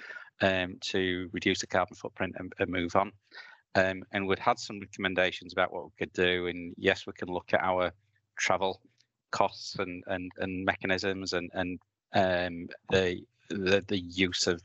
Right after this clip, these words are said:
stationery and, and, and other, um, assets. And, and the, then the one thing, one of the recommendations came through, which is, you know, look for re-, reconditioned or secondhand laptops.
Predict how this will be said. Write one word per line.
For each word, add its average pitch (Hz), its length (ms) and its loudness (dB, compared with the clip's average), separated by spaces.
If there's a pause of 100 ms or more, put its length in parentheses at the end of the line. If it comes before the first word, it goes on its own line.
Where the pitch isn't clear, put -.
stationery 95 680 0
and, 87 200 -2
and, 90 320 -4
and 87 240 -8
other, 95 200 4 (640)
um, 95 240 4 (160)
assets. 107 560 0
And, 101 260 -6
and 98 220 -2
the, 95 140 -2
then 104 140 4
the 95 80 -2
one 107 180 -2
thing, 101 320 0 (460)
one 110 100 4
of 104 40 0
the 104 80 4
recommendations 95 720 0
came 92 240 0
through, 90 320 -4
which 90 260 -2
is, 92 380 0
you 101 140 0
know, 90 120 0
look 95 160 2
for - 140 -6
re-, 107 200 2
reconditioned 98 680 -2
or 95 260 2 (200)
secondhand 98 540 0
laptops. - 560 -2